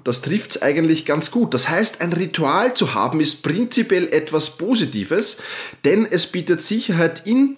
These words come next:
naja, unter Anführungszeichen unsicheren Situationen.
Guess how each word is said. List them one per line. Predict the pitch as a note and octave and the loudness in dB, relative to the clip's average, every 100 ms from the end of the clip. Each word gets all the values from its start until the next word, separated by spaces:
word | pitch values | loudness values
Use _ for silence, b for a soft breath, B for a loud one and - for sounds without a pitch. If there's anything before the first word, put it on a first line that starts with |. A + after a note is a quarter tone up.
| - | -10
naja, | - A2+ D3 | -4 0 2
unter | C#3+ C3 | 2 0
Anführungszeichen | A2 E3 F3 E3+ E3 - C#3+ D#3 | 0 0 2 2 2 0 0 0
unsicheren | D3 E3 E3 D3+ D3+ C3+ | 0 0 0 -2 0 0
Situationen. | C3+ C3+ C3 B2+ B2+ C#3+ F#3 F#2 | 0 -2 0 -2 2 2 4 2